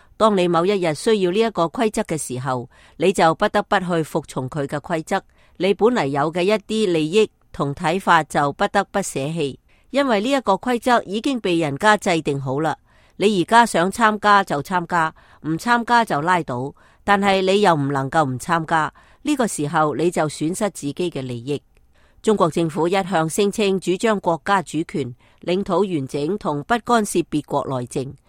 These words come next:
但今年三月，聯合國安理會通過喺利比亞設立禁飛區嘅決議時，中國冇否決，而係投咗棄權票。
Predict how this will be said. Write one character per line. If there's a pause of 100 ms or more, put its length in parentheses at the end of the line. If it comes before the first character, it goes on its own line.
(160)
但
今
年
三
月， (320)
聯
合
國
安
理
會
通
過
喺
利
比
亞
設
立
禁
飛
區
嘅
決
議
時， (280)
中
國
冇
否
決， (260)
而
係
投
咗
棄
權
票。